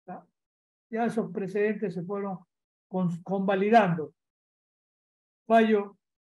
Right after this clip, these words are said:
Emilogi, dos mil tres. Se cuestionó la requisa personal del encartado realizada por parte de funcionarios policiales en la vía pública en horas de la noche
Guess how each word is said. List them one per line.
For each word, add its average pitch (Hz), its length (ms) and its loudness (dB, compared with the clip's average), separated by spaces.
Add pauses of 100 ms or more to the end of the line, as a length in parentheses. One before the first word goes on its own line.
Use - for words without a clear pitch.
(280)
Emilogi, 180 800 0
dos 175 220 -4
mil 196 180 -6
tres. 185 380 -4 (680)
Se 220 140 -2
cuestionó 226 460 0
la 277 100 0
requisa 247 500 -4
personal 214 640 -4 (440)
del 202 160 -6
encartado 196 500 0
realizada 208 540 -2
por 175 200 -8
parte 196 300 -4
de 175 60 -6
funcionarios 180 480 -4
policiales 190 600 -2 (640)
en 196 120 0
la 208 80 4
vía 226 280 4
pública 214 420 0
en 190 100 -2
horas 214 220 0
de 208 80 0
la 202 100 -2
noche 220 380 -2